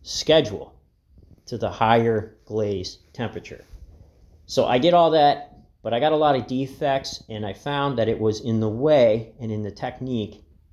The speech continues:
that I was glazing and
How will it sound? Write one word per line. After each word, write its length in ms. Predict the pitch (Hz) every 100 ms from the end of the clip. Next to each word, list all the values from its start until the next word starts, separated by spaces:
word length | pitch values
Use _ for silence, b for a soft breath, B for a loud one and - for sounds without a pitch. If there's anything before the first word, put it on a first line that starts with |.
| -
that 180 | 110 92
I 160 | 107 110
was 240 | 110 104
glazing 720 | - 113 120 113 113 107 101 - _ _ _ _ _ _ _ _ _ _
and 400 | 104 98 95 92